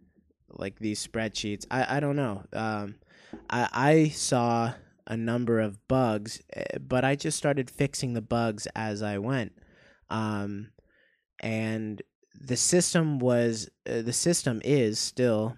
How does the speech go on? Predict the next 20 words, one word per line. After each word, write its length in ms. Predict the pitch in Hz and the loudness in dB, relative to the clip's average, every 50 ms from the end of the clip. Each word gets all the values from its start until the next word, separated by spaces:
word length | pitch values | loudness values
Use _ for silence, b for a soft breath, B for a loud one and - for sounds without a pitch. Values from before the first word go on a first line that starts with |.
| - 139 - | -12 -14 -14
pretty 380 | - - - 147 147 131 113 - | -6 0 0 2 2 2 0 -2
accurate. 680 | - 104 110 123 139 - - 110 101 92 87 - - - _ _ _ _ | -4 -4 -2 -2 -2 -2 -2 -2 -2 -2 -2 -4 -8 -12 _ _ _ _
Um, 340 | 107 110 107 107 104 101 101 - | -6 -4 -4 -4 -4 -6 -8 -6
now 280 | 117 123 123 117 113 | -4 -2 -2 0 0
it 100 | 104 120 | 0 0
might 320 | 120 117 135 143 131 110 131 | 0 2 2 2 2 2 2
be 160 | 127 120 - - | 0 0 0 0
off. 480 | 107 120 120 113 104 - - - - B B B B B B B | 0 0 2 0 0 -2 -6 -12 -18 B B B B B B B
It, 220 | - - 120 - - | 0 0 0 0 0
you 360 | 113 113 - - 120 127 123 | -4 -4 -4 -4 -4 -4 -2
know, 280 | 117 113 113 110 101 - | -2 -2 0 -2 -2 0
if 220 | - 120 107 - | -2 -2 -2 0
it 160 | 123 107 - - | -2 -4 -2 -2
says 480 | - - 127 123 120 120 120 113 113 | -2 0 2 2 2 2 2 0 0
that 160 | 117 104 78 | -2 -2 0
we 100 | 90 110 | 0 -2
have 240 | 107 - 110 110 101 | -2 -2 -2 -4 -4
an 140 | 107 101 - | -4 -6 -6
inventory 800 | - 107 117 117 110 113 107 101 - - 107 107 104 110 107 104 | -6 -6 -6 -6 -6 -6 -6 -8 -6 -4 -2 -2 0 0 0 0
of, 220 | 101 98 98 92 | -2 -2 -4 -6